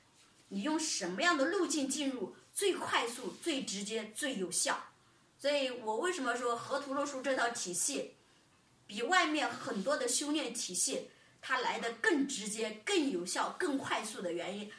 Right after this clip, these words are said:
就是因为它是定向的、定点儿的来激活，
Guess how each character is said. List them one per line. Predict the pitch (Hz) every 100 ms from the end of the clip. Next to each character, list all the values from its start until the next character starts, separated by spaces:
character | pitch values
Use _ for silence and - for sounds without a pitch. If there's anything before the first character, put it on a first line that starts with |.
| - -
就 | 349
是 | 285
因 | 254 247
为 | 233
它 | 220
是 | 240 247
定 | - 370 277
向 | 349 277
的、 | 202 - - - -
定 | 440 370 269
点 | 202
儿 | 175
的 | 180 160 - -
来 | 185 185
激 | - 196
活， | 202 - -